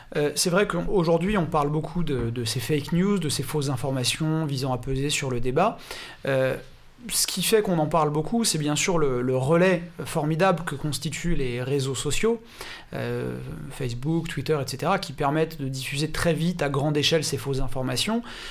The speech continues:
Mais enfin, le mécanisme n'est quand même pas nouveau. Le fait de jouer sur les fantasmes, euh, c'est quand même le propre des, euh, régimes fascistes, totalitaires, la propagande. Enfin, voilà, on, on est en train de découvrir quelque chose qui est finalement assez classique. Je rappelle quand même qu'en deux mille quatre deux mille cinq,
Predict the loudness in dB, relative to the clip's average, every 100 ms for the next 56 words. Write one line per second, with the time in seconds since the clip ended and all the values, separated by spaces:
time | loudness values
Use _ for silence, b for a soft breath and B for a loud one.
0 | B -4 0 0 0 0 0 0 0 -2
1 | -2 -2 -2 0 2 4 4 4 4 2
2 | 2 0 2 2 2 2 4 2 2 4
3 | 2 0 -4 B B B -8 -4 -2 0
4 | 0 0 0 0 2 0 0 0 0 0
5 | -2 -6 B -10 -4 -2 0 0 -2 -2
6 | 0 0 0 0 0 0 -4 -2 -2 0
7 | -2 0 2 4 2 2 -2 -4 -2 2
8 | 2 2 2 2 -2 -4 -4 -4 -2 -2
9 | -2 0 0 0 0 0 0 2 0 -2
10 | -2 2 0 0 B B -6 -4 -2 0
11 | 2 2 0 -2 -2 2 0 0 B B
12 | B -2 2 4 4 4 2 2 4 4
13 | 2 0 -2 0 2 2 0 0 0 2
14 | 0 0 2 4 4 2